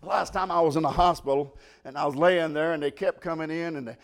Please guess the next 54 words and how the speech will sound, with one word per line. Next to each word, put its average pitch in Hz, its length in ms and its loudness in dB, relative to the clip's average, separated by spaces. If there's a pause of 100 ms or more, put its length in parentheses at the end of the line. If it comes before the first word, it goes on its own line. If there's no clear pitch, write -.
(200)
they 160 140 -2
checked 165 400 -4
this, 170 240 -2
checked 165 340 -4
that, 160 340 0
done 160 280 -2
this, 165 200 -4
done 156 360 -4
that, 165 180 2
and 156 100 -2
I 185 140 0
was 135 120 -6
just 131 200 -14
getting 147 240 -8
bored. 151 380 -6
I've 139 100 -8
been 165 160 -6
there 156 140 -2
for 139 100 -12
a 135 80 -6
long 156 240 -4
time. 160 320 -6
Just, 139 180 -10 (240)
and 175 160 -6
when 160 140 -6
the 151 80 -4
nurse 190 260 -2
came 180 300 -6
in, 190 160 -2
she 160 160 -10
said, 151 120 -8
"Let 214 140 -6
me 202 80 -10
listen 180 300 -2
to 156 60 -16
your 156 100 -4
heart." 156 320 0
She 185 160 -12
flapped 185 360 -4
that 190 200 -8
thing 175 240 -8
on 170 140 -6
me. 165 100 -8
I, 165 180 -10 (400)
I'm 175 140 -2
sitting 180 280 -8
there, 170 100 -4
I - 20 -4
says, 160 240 -10
"Hey, - 440 -6 (1120)
what 240 180 -4
do 214 60 -4
you 202 140 -8
hear?" 214 320 -8